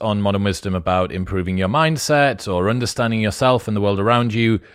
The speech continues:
but I do also enjoy the ones that are just a cool story or just interesting. You don't have the pressure of having to remember it so that you can then wake up and journal it in the morning. It's just something fascinating,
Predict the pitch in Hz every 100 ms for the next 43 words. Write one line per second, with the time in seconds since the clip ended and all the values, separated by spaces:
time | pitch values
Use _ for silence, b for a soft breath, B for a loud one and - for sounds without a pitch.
0 | B B - 147 214 233 180 156 156 147
1 | 139 127 113 117 107 113 113 110 110 98
2 | 107 104 104 104 95 - 107 101 - _
3 | _ - 104 147 - 123 - 135 117 90
4 | 113 104 92 85 82 98 92 120 - _
5 | _ _ - 135 147 - 104 - 78 87
6 | 107 139 - - - 127 117 113 127 110
7 | 113 110 - 110 110 104 110 110 113 113
8 | 110 117 - - - 104 101 101 - 107
9 | 104 98 110 107 107 107 98 92 - _
10 | 104 95 107 107 104 98 98 101 110 107
11 | 104 B B B B - 104 95 - -
12 | 107 92 - _ _ _ _ _ - 117
13 | 120 110 104 92 - _ 110 101 98 85
14 | 73 - 80